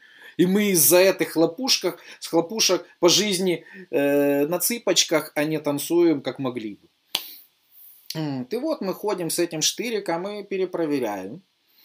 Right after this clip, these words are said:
где у нас, что у нас в теле, распознаём эмоции, э, распознаём импульс в воображении, э, проигрываем его, как минимум. Вот такая вот стратегия.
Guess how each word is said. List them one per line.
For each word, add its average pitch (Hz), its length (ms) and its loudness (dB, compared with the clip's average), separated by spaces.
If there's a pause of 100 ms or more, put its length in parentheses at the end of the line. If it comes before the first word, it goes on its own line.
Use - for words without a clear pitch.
(260)
где 165 340 2
у 170 160 8
нас, 147 280 -2
что 147 400 2
у 135 60 -2
нас 123 260 -4
в - 120 -14
теле, 233 440 -2 (140)
распознаём 160 840 0
эмоции, 208 560 -2
э, 202 40 -10 (600)
распознаём 175 800 2
импульс 226 560 -2
в 147 60 -2
воображении, 175 1120 0 (280)
э, 135 600 2
проигрываем 120 720 2
его, 98 320 -6
как 175 220 -8
минимум. 127 440 -6
Вот 139 140 -8
такая 156 380 2
вот 127 140 -4
стратегия. 92 840 -8